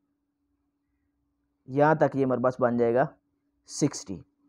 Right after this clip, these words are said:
ठीक हो गया। तो ये सेवन एटी है और यहाँ तक का जो था ये सिक्सटी था हमारे पास। तो यहाँ अगर हम देखें तो ये हमारे पास सेवन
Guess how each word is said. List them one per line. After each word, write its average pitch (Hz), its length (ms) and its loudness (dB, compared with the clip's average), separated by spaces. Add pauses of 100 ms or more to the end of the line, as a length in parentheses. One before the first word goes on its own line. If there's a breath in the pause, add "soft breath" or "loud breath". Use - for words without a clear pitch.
(720)
ठीक 175 100 -4
हो 170 80 8
गया। 151 100 4
तो - 360 -8
ये 151 120 4
सेवन 143 420 0
एटी 143 260 2
है 151 200 6 (320 soft breath)
और 131 100 -4
यहाँ 135 300 2
तक 156 160 4
का 156 80 0
जो 139 140 2
था 143 340 0
ये 151 220 2 (320)
सिक्सटी - 460 -8
था 101 120 -6
हमारे 76 200 -8
पास। - 300 -10 (760)
तो 117 40 -8
यहाँ 139 260 2
अगर 156 140 4
हम 143 140 4
देखें 147 320 2
तो 143 60 0
ये 139 100 4
हमारे 139 160 0
पास 143 140 2
सेवन 147 460 0